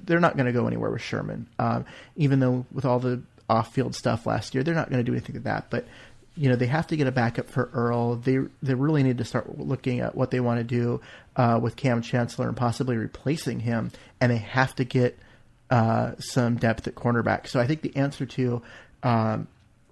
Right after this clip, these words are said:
Jeff's question is yes, definitely, because they have to start looking at those three spots and, and finding some new bodies on the, um, on the Legion of Boom. Okay, question two,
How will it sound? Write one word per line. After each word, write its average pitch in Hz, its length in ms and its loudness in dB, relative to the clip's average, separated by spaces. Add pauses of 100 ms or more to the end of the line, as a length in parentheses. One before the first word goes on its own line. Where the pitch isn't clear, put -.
(520)
Jeff's - 300 2
question 135 460 2
is 120 400 -2
yes, 127 540 2
definitely, - 500 -2
because - 280 -6
they 131 140 2
have 127 260 0
to 139 80 -2
start - 280 -4
looking 123 380 -2
at 120 220 -2 (300)
those 123 260 4
three 120 220 -4
spots 113 540 -2
and, 113 260 0
and 113 340 -2
finding 120 320 0
some 117 160 -4
new 113 120 -2
bodies 117 480 -4
on 117 200 -2
the, 117 220 -4 (440)
um, 113 460 -2 (440)
on 120 140 0
the 120 80 -2
Legion 117 300 -2
of 110 60 -2
Boom. 110 380 0 (640)
Okay, 170 240 4
question 220 560 0
two, 165 600 0